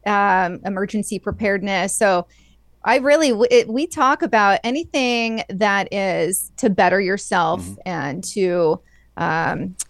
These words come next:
Speaker 1: it's, we want folks to wake up and, and take control of their lives. But also sometimes it's just hearing it from, hearing something you already know from someone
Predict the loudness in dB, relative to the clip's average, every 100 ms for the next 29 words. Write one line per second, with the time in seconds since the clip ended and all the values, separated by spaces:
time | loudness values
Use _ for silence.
0 | _ _ -6 -4 -2 -4 -2 0 2 0
1 | -2 _ 2 2 0 -6 0 0 2 2
2 | 2 0 -12 _ -14 -10 -8 -6 -6 -8
3 | -10 _ _ _ _ _ -20 -12 -6 -6
4 | 0 -2 0 -4 0 0 0 0 0 2
5 | 0 0 0 -4 -12 -14 _ _ -2 2
6 | 4 4 2 2 0 0 -2 -2 -2 -2
7 | 0 0 -2 -2 0 0 0 -4 -2 -2
8 | 0 -2 -2 -4 -2 -2 -4 -10 -2 2
9 | 2 0 -2 -2 0 0 0 0 -2 0
10 | -2 -6 _ _ _ _ -2 -2 -2 -2
11 | -2 0 0 0 -2 -6